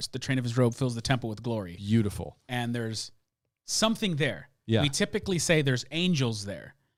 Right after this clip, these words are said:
Speaker 1: and they're crying out, "Holy, holy, holy." And then they get the coals and they cleanse Isaiah 'cause he has a potty mouth.
Speaker 2: Yeah. And if you, <laughs> that's, <laughs> this is the way Isaac tells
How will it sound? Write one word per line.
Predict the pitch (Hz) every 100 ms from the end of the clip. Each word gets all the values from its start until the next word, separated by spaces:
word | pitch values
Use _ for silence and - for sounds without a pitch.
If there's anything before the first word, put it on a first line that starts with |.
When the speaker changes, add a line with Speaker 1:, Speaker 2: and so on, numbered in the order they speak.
| _ _ _ -
Speaker 1:
and | 123 123
they're | 151 175
crying | - 143 131 120
out, | 120
"Holy, | - 143 135 123
holy, | 120 117 110
holy." | 104 95 90 92
And | 110
then | 110
they | 107
get | 113 120
the | 113
coals | - 135 120 120
and | 110
they | 104
cleanse | - 117 113
Isaiah | 113 110 110 104 104
'cause | 110
he | 101 98 _
has | 117 104
a | 101 _ _ _
potty | - 101 95
mouth. | 82 - -
Speaker 2:
Yeah. | 131 117 - - _ 131
And | 131
if |
you, | 160 - 466 - 175
<laughs> |
that's, | 202 -
<laughs> | - - - - - 285 - - -
this | 190 -
is |
the | 180
way | 180
Isaac | 156 139 160
tells | - 156 -